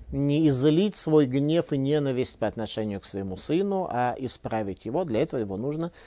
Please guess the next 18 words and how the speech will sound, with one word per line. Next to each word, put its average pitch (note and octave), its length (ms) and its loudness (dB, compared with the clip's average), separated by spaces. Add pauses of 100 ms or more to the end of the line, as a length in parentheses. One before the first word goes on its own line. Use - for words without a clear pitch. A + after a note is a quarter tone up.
(160)
воспитать, B2 500 -4
то - 100 -2
есть E3+ 140 0
объяснить, C3+ 500 -4 (260)
э, A#2+ 320 0
причину, G3+ 560 2 (360)
зачем D#3+ 760 6
это D3+ 360 2
испытание C3+ 540 -2
было B2+ 240 0
дано. G#2 320 -2
Наша B2 240 -4
проблема A2+ 440 -2
сегодня, F3 500 -2
что B2 260 -8
многие A2 380 -4
из F#2 100 -10
нас D3 320 -2